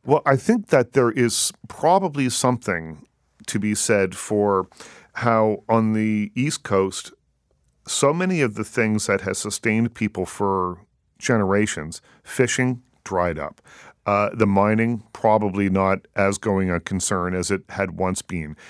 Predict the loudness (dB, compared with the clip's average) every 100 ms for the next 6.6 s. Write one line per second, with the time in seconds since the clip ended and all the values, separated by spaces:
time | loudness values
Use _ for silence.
0 | -20 -6 0 2 4 4 2 2 2 0
1 | _ -2 -2 -6 -4 -2 0 -2 -2 -4
2 | -2 -2 0 -2 -2 -6 -20 -14 -4 -4
3 | -2 -2 0 0 0 -2 -2 -2 -2 -6
4 | 2 2 2 -4 -8 _ 0 0 2 0
5 | 0 -4 -6 -8 -2 -2 0 -2 0 0
6 | -4 -6 0 0 0